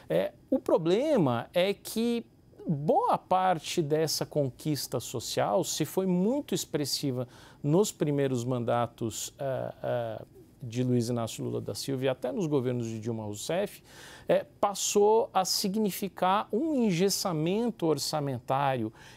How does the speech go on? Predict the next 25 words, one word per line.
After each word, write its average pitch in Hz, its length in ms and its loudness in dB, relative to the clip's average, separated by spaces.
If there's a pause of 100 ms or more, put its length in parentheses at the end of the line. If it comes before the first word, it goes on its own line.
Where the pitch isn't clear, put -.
e 170 100 4
um 214 160 4
custo 240 640 2
fiscal 151 680 -2
também 143 600 -2 (380)
muito 220 420 4
grande. 170 500 2 (100)
Então, 220 540 2 (100)
o 233 160 2
que - 220 -4
certamente 175 1400 2
funcionou 165 960 -2
no 139 160 -2
passado, 131 800 0 (380)
a 180 140 2
gente 180 360 -2
não 208 240 0
tem 233 300 -2
um 196 180 0
indicativo 139 680 -4
claro 143 560 0
de 131 120 -4
que 160 200 -6
vai 190 420 -4
ser 147 500 2